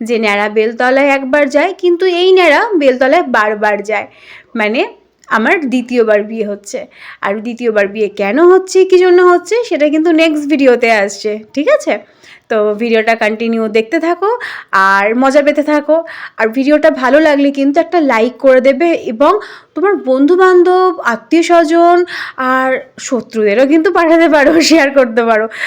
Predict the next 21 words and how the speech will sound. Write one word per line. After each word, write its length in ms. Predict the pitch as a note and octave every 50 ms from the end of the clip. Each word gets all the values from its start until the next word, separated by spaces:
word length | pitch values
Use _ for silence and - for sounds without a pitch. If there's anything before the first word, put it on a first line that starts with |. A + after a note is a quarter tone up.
| - -
তাতে 240 | - A#3 A3 C#4 D4
দেখবে 300 | C4+ D#4 D#4 C#4 C#4 E4+
তারা 240 | D#4+ D4+ C4 B3+ C#4 D4
বেশি 240 | B3+ B3 A#3+ - C#4+
বেশি 180 | D4+ C#4+ D#4+ E4
করে 180 | E4+ F4+ F#4 E4+
জ্বলবে, 480 | C4+ G#3+ A#3+ B3+ C4 C#4 C4 A3 C4+ F#4 G4+ -
আর 100 | - A#3+
তোমার 280 | B3 - C#4 C4 C4+ C#4
কথাগুলো 520 | C#4 A#3 A3+ A3+ B3 B3 C4 C4 C4 C#4 C#4
শুনেও 260 | C#4 C#4+ C#4+ D4+ D#4+
কিন্তু 240 | C#4+ D#4+ D#4+ D#4 F4+ E4+
ফুলবে। 440 | - - C#4+ C4+ A#3+ A3+ G#3 A3+ - - - _ _ _ - - -
<laughs> 1000 | D4+ C#4 D4 D4 - _ _ _ - - G4+ G4+ F#4+ F#4+ F4 - - _ _ A#3+
মানে 140 | A3+ G#3 G#3 G3+ - -
আমার 260 | A#3 A3+ C4+ F4 G4
বলা 200 | F4+ D#4+ D4 C4+ C#4
কথাগুলো 460 | B3 A3 - A#3 A3+ A#3+ B3+ D#4 G4
তুমি 240 | G4+ - D4 C#4 D4
যেহেতু 260 | C#4+ D4 C4+ A#3+ C4
পাঠিয়েছো, 420 | A#3+ A#3 G#3+ G#3+ A#3 C#4 C#4+ G4+